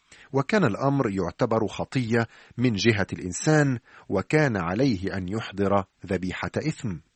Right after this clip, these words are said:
"ومتى دخلتم الأرض وغرستم كل شجرة للطعام،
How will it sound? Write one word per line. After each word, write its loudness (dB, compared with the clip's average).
"ومتى 2
دخلتم 0
الأرض 0
وغرستم 0
كل 0
شجرة 2
للطعام، 0